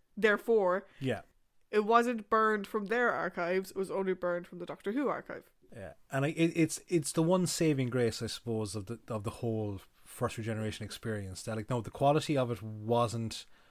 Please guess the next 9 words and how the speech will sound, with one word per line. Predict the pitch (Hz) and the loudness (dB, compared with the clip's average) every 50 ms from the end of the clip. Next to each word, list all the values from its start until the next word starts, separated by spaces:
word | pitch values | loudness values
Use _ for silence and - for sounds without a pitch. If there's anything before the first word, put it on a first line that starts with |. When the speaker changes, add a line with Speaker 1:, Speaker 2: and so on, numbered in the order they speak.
| _ - - - _ _ _ _ _ _ _ - | _ -20 -20 -20 _ _ _ _ _ _ _ -10
Speaker 2:
great, | - - 117 110 107 120 143 - - - - - - - - _ _ _ _ _ - - - | -4 -2 0 0 0 0 -2 -2 -4 -8 -10 -12 -16 -20 -20 _ _ _ _ _ -20 -20 -18
from | - - 120 113 | -10 -6 -4 -2
what | 113 113 113 | 0 0 0
I | 113 | 0
can | 104 107 113 | 0 2 2
Speaker 1:
Yeah. | 113 | 2
Speaker 2:
re-, | 113 113 120 123 127 | 2 -2 -4 -6 -6
remember, | 120 113 113 113 113 123 147 147 - - - - - - - - _ _ _ _ _ - | -4 -4 -4 -4 -2 -4 -6 -6 -8 -12 -20 -20 -20 -20 -20 -20 _ _ _ _ _ -2
but | - 127 117 110 - - - - - | 0 2 2 2 0 -4 -10 -10 -12